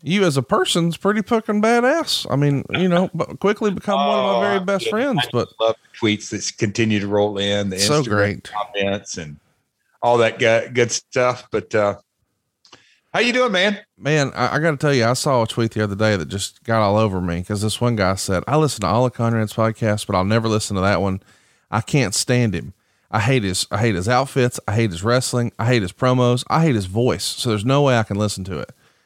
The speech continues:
Speaker 1: And I'm like, "I hear you. I hated him just as bad, maybe more than you did." And then I met him. I challenge you to just listen to one episode. And it, we went back and forth. And eventually, like, three days later, he replied to the tweet and he says,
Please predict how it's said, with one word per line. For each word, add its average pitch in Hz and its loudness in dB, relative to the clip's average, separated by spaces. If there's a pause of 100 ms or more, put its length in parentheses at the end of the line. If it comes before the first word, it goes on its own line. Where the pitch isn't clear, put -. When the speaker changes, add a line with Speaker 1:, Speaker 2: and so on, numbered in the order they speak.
(120)
Speaker 1:
And 135 -2
I'm 135 2
like, 127 0 (100)
"I 196 0
hear 269 0
you. 233 0 (560)
I 208 2
hated 226 0
him 208 0 (260)
just 269 -2
as 208 -2
bad, 220 2
maybe 220 0
more 202 2
than 175 0
you 302 2
did." 302 -2 (720)
And 113 -12
then 123 0
I 127 2
met 226 2
him. 165 0 (480)
I 131 -2
challenge 226 2
you 147 2
to 131 -4
just 175 -2
listen 151 0
to 135 0
one 147 2
episode. - -4 (680)
And 117 -2
it, 117 -2
we 151 0
went 170 0
back 117 0
and 131 -2
forth. 90 -4
And 113 0
eventually, 135 0
like, 98 0
three 151 0
days 143 2
later, 120 -2 (400)
he 123 -2
replied 131 0
to 113 0
the 98 -4
tweet 127 0
and 104 0
he 95 0
says, 85 -10